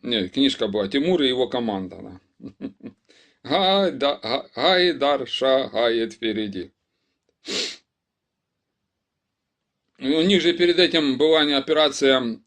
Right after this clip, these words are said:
строительства Мустафы, они там это всё осваивали. А сейчас у них фламинго.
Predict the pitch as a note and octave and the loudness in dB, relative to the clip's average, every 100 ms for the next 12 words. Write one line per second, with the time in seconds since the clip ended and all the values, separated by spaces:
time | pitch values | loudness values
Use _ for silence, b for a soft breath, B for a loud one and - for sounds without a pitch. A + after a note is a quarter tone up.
0 | _ - C3 D#3 C#3+ C3+ C3+ C3+ C#3 - | _ -4 0 0 2 0 2 0 0 0
1 | E3+ - B3 A3+ - _ _ _ _ _ | -4 -2 -2 -2 -6 _ _ _ _ _
2 | - C#3 C#3+ C#3+ C3 A#2 G#2+ G2+ B2 A2+ | -4 -2 0 0 0 -2 -2 -2 0 0
3 | - A2+ G2 G2+ - - _ _ _ _ | 0 0 0 -4 -10 -16 _ _ _ _
4 | _ _ _ _ _ _ _ A#2 C3+ C3+ | _ _ _ _ _ _ _ -2 -2 0
5 | F#3+ G3 C3+ C3 C#3 C3+ B2 A2 G2 F#2+ | -2 -2 -2 -2 -2 -4 -4 -4 -6 -8
6 | G2 | -14